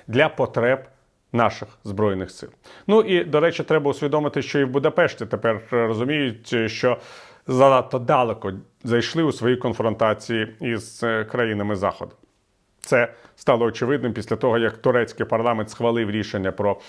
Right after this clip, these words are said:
е, прийняття Швеції до нато, а угорський ще не розглянув, е,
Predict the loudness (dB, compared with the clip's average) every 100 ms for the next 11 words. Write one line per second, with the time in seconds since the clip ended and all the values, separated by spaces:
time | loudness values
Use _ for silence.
0 | -20 -20 -4 -2 0 -2 -2 -2 -2 0
1 | -2 -2 -2 -4 0 0 0 -2 -6 -12
2 | -14 _ -2 4 4 2 -4 -2 2 2
3 | 2 -12 -20 -20 _ -8 0 2 0 -6
4 | _ _ _ _ _ _ _ 0 2 4
5 | 0 0 0 0 -4 -8 -2 0 -2